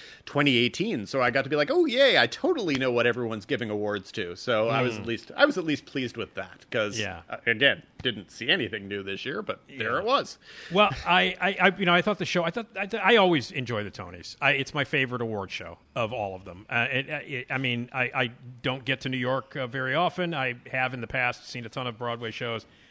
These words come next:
Speaker 2: and I love theater in general. I've been in theater. I, you know, I've directed and written and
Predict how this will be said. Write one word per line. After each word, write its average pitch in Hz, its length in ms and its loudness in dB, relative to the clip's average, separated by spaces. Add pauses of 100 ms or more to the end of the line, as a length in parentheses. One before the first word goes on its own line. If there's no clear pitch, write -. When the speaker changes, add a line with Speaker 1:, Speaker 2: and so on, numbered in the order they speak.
(180)
Speaker 2:
and 127 120 0
I 117 40 2
love 135 260 4
theater 147 340 2
in 123 80 -4
general. 156 340 2
I've 113 140 -4
been 147 200 0
in 107 200 -8
theater. 85 440 -12
I, 87 40 -20 (180)
you 107 80 -14
know, 85 140 -16
I've 95 180 -20
directed 120 420 -4
and 98 160 -14 (480)
written 131 360 -6
and 101 160 -12